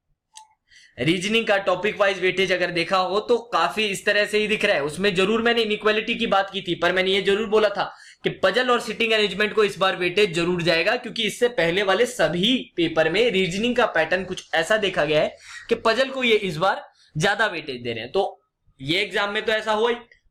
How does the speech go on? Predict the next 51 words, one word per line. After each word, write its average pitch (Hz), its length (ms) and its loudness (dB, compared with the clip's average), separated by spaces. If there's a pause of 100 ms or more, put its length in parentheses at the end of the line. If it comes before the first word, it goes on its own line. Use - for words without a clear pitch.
(140)
जो 170 240 0 (140)
बचे 208 280 0
भी 262 120 -4
इस 214 180 -6
साल 180 180 2
के 180 160 -4
बैंक 160 260 0
के 175 60 0
एग्जाम्स 139 440 -2
है, 208 60 2
उसमें 196 440 0
भी 180 220 0
आप 180 220 2
ये 170 140 -2
एक्सपेक्ट 156 360 -4
कर 147 160 -2
सकते 151 380 -2
हैं 196 200 2
कि 220 80 0
पजल 170 360 0
और 175 100 -2
सीटिंग 165 300 -2
अरेंजमेंट 151 440 -4
को 214 100 0
खूब 208 260 -2
वेटेज 156 340 0
दिया 110 180 -8
जाएगा। - 340 -20 (360)
तो 208 160 4
ज्यादा 180 360 0
से 240 160 -2
ज्यादा 190 320 0 (420)
क्या 185 120 2
प्रैक्टिस 196 400 -2
करनी 202 240 -2
है 190 60 2
हमें? 131 240 -6 (320)
पजल 165 280 2
और 214 120 2
सीटिंग 180 380 -2
अरेंजमेंट। 113 420 -14 (540)
तो 185 60 4
ये 175 200 2
हमारा 180 320 0
एनालिसिस 180 580 -2
था, 208 180 0 (300)
शिफ्ट - 400 -4
फ़ोर 220 200 2
का 220 120 2
एनालिसिस 165 560 -2
था। 202 200 -8